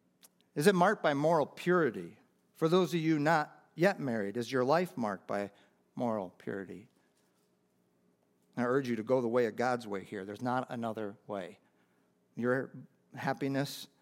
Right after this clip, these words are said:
his blessing on your life are contingent on you doing so. Finally, God gave us a section of Scripture to teach Christians how they're to live out the love of Christ by forsaking materialism. Will it be covetousness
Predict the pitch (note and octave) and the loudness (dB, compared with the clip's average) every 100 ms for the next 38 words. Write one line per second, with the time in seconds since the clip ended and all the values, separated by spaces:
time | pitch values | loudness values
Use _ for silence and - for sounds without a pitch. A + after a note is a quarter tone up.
0 | _ _ - C3 A2+ B2+ B2+ C#3 B2+ C3 | _ _ -4 -2 0 -2 0 -2 -2 0
1 | C3 C3 - A#2+ - A#2 F#2+ B2+ A#2+ G#2 | 0 0 -4 -8 -8 -10 -8 -8 -8 -8
2 | A#2+ - _ _ - A2 G2+ G2+ A#2+ A2+ | -12 -14 _ _ -10 -8 -8 -8 -6 -6
3 | F#2 - G#2+ B2+ C3+ _ _ _ _ _ | -8 -10 -12 -12 -14 _ _ _ _ _
4 | _ _ _ _ _ - - C#3 C3+ A2+ | _ _ _ _ _ -6 0 2 2 0
5 | A2 B2 - B2 C3 B2 A2 A#2+ - C3 | -4 -6 -4 -2 0 -2 -4 -6 -6 -6
6 | - G#2+ - C#3 A#2 G#2+ G#2 C3 - C#3 | -6 -8 -8 -8 -6 -8 -8 -10 -6 -6
7 | C3+ A#2 B2 B2+ B2+ A#2 G#2+ C3+ A2+ C3+ | -6 -6 -4 -4 -6 -8 -6 -4 -2 -2
8 | A#2+ A2 C#3 A#2+ G#2 - C#3+ C#3+ A#2+ - | -2 -2 0 -2 -6 -2 2 2 0 -4
9 | A#2+ G#2 - - _ - A#2+ - C3 B2 | -4 -4 -6 -18 _ -8 -6 -2 -4 -4
10 | B2 A2+ - - - - _ - A2 D3 | -4 -4 -8 -20 -20 -20 _ -6 -2 2
11 | D3+ C3 G#2 F#2+ E2 F#2 - - - _ | 2 2 -2 -4 -8 -16 -20 -20 -20 _
12 | _ - D3 C#3 D3+ - E3 F3+ G3+ G#3 | _ 0 2 2 0 0 2 2 2 0
13 | - G#3 G3+ F#3 - | 2 2 2 -2 -12